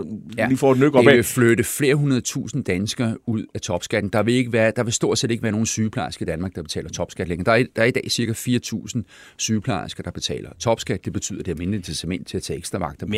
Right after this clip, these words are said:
Speaker 1: hospitalet
Speaker 3: okay,
Speaker 1: og så videre.
Speaker 3: det, det
Speaker 1: De ryger ud af det.
Speaker 3: Det, det er alligevel,
Speaker 1: Ja.
Speaker 3: hvad man skal sige, der
Speaker 1: Mhm.
Speaker 3: skal, øh, ja, men vi lever i uforudsigeligt til at høre
Speaker 1: Det
Speaker 3: Mette Frederiksen
Speaker 1: Ja.
Speaker 3: komme ud og sige,
Speaker 1: Ja.
Speaker 3: at, øh, hun er, nu har regeringen besluttet, at, øh, vi
Speaker 1: Ja.
Speaker 3: skal have topskat, og den hæves til mi-, minimum otte hundrede tusind, efter vi har hørt hende
Speaker 1: Og vi
Speaker 3: i
Speaker 1: sænker
Speaker 3: tyve
Speaker 1: satsen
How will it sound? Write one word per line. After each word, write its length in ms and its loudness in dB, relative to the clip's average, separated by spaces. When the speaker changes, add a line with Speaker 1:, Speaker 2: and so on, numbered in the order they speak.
Speaker 1:
hospitalet 140 -2
Speaker 3:
okay, 100 2
Speaker 1:
og 60 0
så 80 -6
videre. 140 0
Speaker 3:
det, 80 -8
det 80 -10
Speaker 1:
De 80 4
ryger 220 6
ud 120 4
af 100 4
det. 100 -2
Speaker 3:
Det, 200 2
det 80 4
er 40 8
alligevel, 420 6
Speaker 1:
Ja. 60 -4
Speaker 3:
hvad 200 -2
man 140 -4
skal 160 -10
sige, 180 -4
der 180 4
Speaker 1:
Mhm. 60 4
Speaker 3:
skal, 580 4
øh, 380 0
ja, 160 -2
men 320 0
vi 100 0
lever 280 8
i 100 6
uforudsigeligt 720 0
til 80 2
at 180 2
høre 160 6
Speaker 1:
Det 80 8
Speaker 3:
Mette 200 2
Frederiksen 500 4
Speaker 1:
Ja. 40 4
Speaker 3:
komme 160 4
ud 100 6
og 60 4
sige, 380 2
Speaker 1:
Ja. 120 4
Speaker 3:
at, 140 0
øh, 200 4
hun 180 2
er, 240 -2
nu 100 0
har 300 0
regeringen 460 0
besluttet, 440 0
at, 280 2
øh, 100 2
vi 40 0
Speaker 1:
Ja. 80 -2
Speaker 3:
skal 160 0
have 140 2
topskat, 500 2
og 160 2
den 80 4
hæves 260 4
til 120 -2
mi-, 220 0
minimum 520 0
otte 220 4
hundrede 220 0
tusind, 320 -2
efter 220 0
vi 120 0
har 120 4
hørt 220 4
hende 180 4
Speaker 1:
Og 100 6
vi 60 6
Speaker 3:
i 40 6
Speaker 1:
sænker 280 6
Speaker 3:
tyve 120 8
Speaker 1:
satsen 200 10